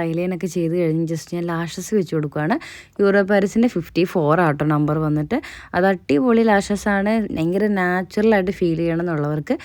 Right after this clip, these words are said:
യൂറോ പാരിസിൻ്റെ ഫിഫ്റ്റി ഫോർ ഞാൻ സജസ്റ്റ് ചെയ്യുന്നു. അപ്പം ഞാൻ ഇതുവരെ പരിചയപ്പെടുത്താത്തൊരു സാധനം ആട്ടോ ഇന്ന് പരിചയപ്പെടുന്ന, ഓക്സിഗ്ലോയിൻ്റെ ഒരു ക്രീമാണ്, അണ്ടർ ഐ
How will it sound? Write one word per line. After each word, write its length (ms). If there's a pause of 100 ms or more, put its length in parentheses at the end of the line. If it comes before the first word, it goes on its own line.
(300)
യൂറോ 240
പാരിസിൻ്റെ 400
ഫിഫ്റ്റി 280 (100)
ഫോർ 240 (100)
ഞാൻ 100 (120)
സജസ്റ്റ് 380
ചെയ്യുന്നു. 280 (560)
അപ്പം 180
ഞാൻ 160
ഇതുവരെ 420
പരിചയപ്പെടുത്താത്തൊരു 800
സാധനം 300
ആട്ടോ 220
ഇന്ന് 180
പരിചയപ്പെടുന്ന, 500 (120)
ഓക്സിഗ്ലോയിൻ്റെ 680 (600)
ഒരു 220
ക്രീമാണ്, 540
അണ്ടർ 240
ഐ 80